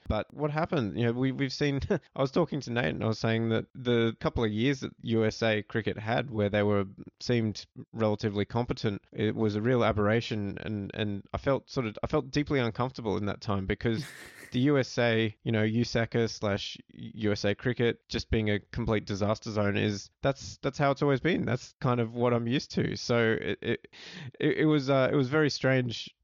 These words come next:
for them to not be a total mess. A-, and it's kind of, I guess, just reverting back to type. And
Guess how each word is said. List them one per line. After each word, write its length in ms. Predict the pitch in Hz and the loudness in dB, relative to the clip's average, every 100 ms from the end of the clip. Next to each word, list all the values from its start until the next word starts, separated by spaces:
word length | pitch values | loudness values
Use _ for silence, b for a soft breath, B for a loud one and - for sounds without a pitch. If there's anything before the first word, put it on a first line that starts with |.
| _ - | _ -2
for 80 | |
them 160 | 117 113 | 0 2
to 100 | 117 | 2
not 180 | 110 151 127 _ - | 2 2 -2 _ -4
be 120 | 113 | 0
a 40 | 104 | 0
total 260 | - 101 | 2 0
mess. 440 | 95 95 90 - - - - | 2 0 -2 -6 -14 -12 -6
A-, 160 | 71 | -2
and 140 | 120 110 | 0 0
it's 80 | 95 | -2
kind 260 | - 131 | 0 0
of, 240 | 113 95 - - | 0 -4 -10 -4
I 80 | 110 | 0
guess, 160 | 110 | 0
just 200 | - 104 | -4 -2
reverting 440 | 107 101 107 101 98 | 0 2 2 2 -2
back 180 | 101 - | -4 -4
to 100 | - | -6
type. 340 | - 107 98 | 0 0 0
And 160 | 98 | -4